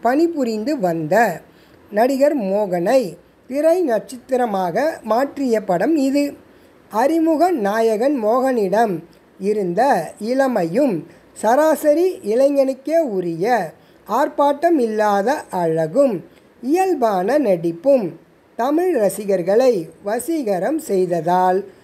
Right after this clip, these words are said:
தமிழ் திரை உலகில் மோகன் ஒரு ரொமான்டிக் ஹீரோவாக அங்கீகாரம் செய்யப்பட்டார். ஒரு குடும்ப பெண்ணுக்கே உரிய இயல்பான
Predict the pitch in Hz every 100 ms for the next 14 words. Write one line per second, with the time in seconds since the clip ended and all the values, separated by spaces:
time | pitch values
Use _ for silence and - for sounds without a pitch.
0 | _ - 254 320 392 392 240 220 240 285
1 | - 185 180 165 254 247 165 - - _
2 | 202 240 294 269 320 381 285 180 170 220
3 | 226 247 233 214 247 294 311 311 349 339
4 | - - 202 247 254 190 170 160 165 269
5 | 233 165 _ _ - 285 320 320 254 208
6 | 185 302 285 302 294 294 294 - 294 285
7 | 285 - _ _ _ - 330 330 330 339
8 | 339 339 349 349 349 349 240 240 233 -
9 | 254 269 233 180 175 170 226 165 - _
10 | _ _ _ _ _ - - - 214 262
11 | 311 320 277 202 160 147 233 196